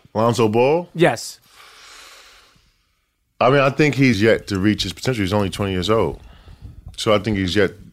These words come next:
Speaker 1: to, to reach his potential. But I think, I think he's great for the Lakers 'cause he brings,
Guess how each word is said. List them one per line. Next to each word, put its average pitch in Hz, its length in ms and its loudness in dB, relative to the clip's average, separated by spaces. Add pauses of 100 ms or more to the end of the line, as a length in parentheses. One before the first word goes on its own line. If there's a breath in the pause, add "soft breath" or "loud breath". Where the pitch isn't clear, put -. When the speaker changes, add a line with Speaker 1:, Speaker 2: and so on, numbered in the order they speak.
(220)
Speaker 1:
to, 87 380 -2
to 95 120 -10
reach 98 120 -4
his 90 80 -10
potential. 113 320 -4
But 110 160 4
I 117 120 6
think, 139 420 2 (300 loud breath)
I 165 180 4
think 262 480 0 (460)
he's 120 340 4
great 143 340 2
for - 140 -4
the 104 80 2
Lakers - 540 -6 (1000 loud breath)
'cause 123 200 2
he 120 100 4
brings, 110 840 0